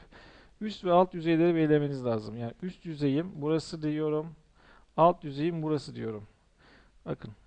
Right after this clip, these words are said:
Yani o sekiz hesaplatabilmesi için bunu yaptım. Hesapla diyorum. Bakın iki seçili olduğu için iki, dört, altı, sekiz. İkişer milimetre ile giriyor.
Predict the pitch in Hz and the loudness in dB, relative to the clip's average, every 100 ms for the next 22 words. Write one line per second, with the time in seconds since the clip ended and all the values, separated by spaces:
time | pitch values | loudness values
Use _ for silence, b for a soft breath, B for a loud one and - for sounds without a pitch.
0 | - 185 156 165 180 165 - 160 156 160 | -18 -6 -2 -2 -4 -6 -4 -4 -2 0
1 | - 156 160 160 151 156 151 160 - 131 | 2 2 2 -2 -2 -4 -4 -6 -6 -10
2 | 117 113 110 - 196 196 _ _ _ - | -6 -6 -8 -8 -12 -12 _ _ _ -20
3 | b b b b - - 180 165 180 - | b b b b -20 -10 -6 0 0 0
4 | 185 175 170 170 170 - _ _ _ _ | -4 -4 -2 -4 -6 -14 _ _ _ _
5 | - - _ _ _ B B B _ - | -20 -20 _ _ _ B B B _ -6
6 | 185 151 - - 151 - 208 196 196 196 | -2 -2 -4 -10 -10 -4 -2 -2 0 0
7 | 196 196 226 - 190 208 - - 175 - | 2 0 -4 -2 -2 -2 -8 -12 -10 -4
8 | 175 147 131 160 196 190 - 160 151 147 | -2 -2 -2 -2 -2 -6 -2 4 4 4
9 | 202 - 160 151 160 123 - - _ _ | -4 -6 -6 -4 -4 -4 -8 -20 _ _
10 | _ _ b b b b - 135 156 170 | _ _ b b b b -16 -12 -2 4
11 | 185 175 170 170 165 165 160 165 170 147 | 4 4 0 0 2 2 2 0 -2 -2
12 | 110 | -4